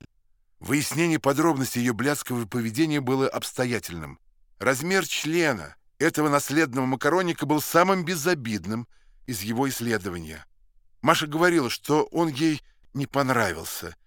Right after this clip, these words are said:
Вино заказывали неправильное, рассказывает скучно, много волос на теле, он весь был какой-то шерстяной. На вопрос С С: «А какого хуя ты в койку прыгаешь с этим гибоном, тварь?» Ответа не было.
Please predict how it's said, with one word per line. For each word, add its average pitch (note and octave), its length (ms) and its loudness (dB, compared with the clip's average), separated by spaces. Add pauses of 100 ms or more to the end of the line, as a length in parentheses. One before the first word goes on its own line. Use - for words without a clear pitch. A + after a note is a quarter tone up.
(360)
Вино E3 320 2
заказывали C#3+ 600 2
неправильное, F#2 1000 -2 (240)
рассказывает D3+ 720 0
скучно, F#2+ 800 -4 (240)
много D3 300 4
волос C#3 460 4
на B2 100 0
теле, A2+ 320 -4 (160)
он D3+ 160 -2
весь C#3+ 240 -2
был C#3+ 120 -4
какой-то C#3 300 -2
шерстяной. C3+ 640 0 (200)
На C3+ 140 2
вопрос E3 280 2
С E3+ 200 -4
С: B2 220 2 (160)
«А - 60 -10
какого D3 320 0
хуя G#2 420 -4
ты - 140 -12
в - 80 -8
койку - 260 -6
прыгаешь A2 320 -4
с - 60 -4
этим A#2+ 220 -2
гибоном, G#2+ 400 0
тварь?» G2 420 -4 (320)
Ответа - 320 -10
не G#2 160 -6
было. - 260 -16